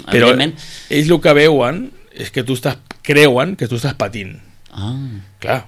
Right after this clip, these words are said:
Speaker 1: però tu no, tu no estàs patint, tu estàs fent una cosa que t'agrada, no?
Speaker 2: Mhm.
Speaker 1: Però quan ve,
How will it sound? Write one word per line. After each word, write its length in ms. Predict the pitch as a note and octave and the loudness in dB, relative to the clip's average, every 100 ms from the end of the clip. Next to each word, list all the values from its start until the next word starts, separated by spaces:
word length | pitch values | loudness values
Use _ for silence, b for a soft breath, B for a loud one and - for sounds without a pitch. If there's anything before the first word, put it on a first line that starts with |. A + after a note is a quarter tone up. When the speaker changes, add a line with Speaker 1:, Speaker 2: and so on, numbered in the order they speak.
| - | -14
Speaker 1:
però 100 | G2 | -12
tu 100 | G#2+ | -12
no, 140 | A2 - | -12 -12
tu 160 | - | -14
no 60 | G2 | -12
estàs 120 | A2 - | -10 -6
patint, 240 | A2 C3 | -4 -4
tu 60 | F#2+ | -4
estàs 120 | G#2+ | -8
fent 140 | G#2+ | -6
una 120 | A2 A2 | -6 -2
cosa 140 | A#2+ | -2
que 60 | A#2+ | -2
t'agrada, 340 | G2+ A2 A2 G2+ | -2 0 -2 -2
no? 80 | |
Speaker 2:
Mhm. 440 | G2+ G2 F#2 A2 C#3 | -6 -6 -6 -8 -4
Speaker 1:
Però 100 | A2+ | 0
quan 180 | A2+ | 0
ve, 100 | A2 | 2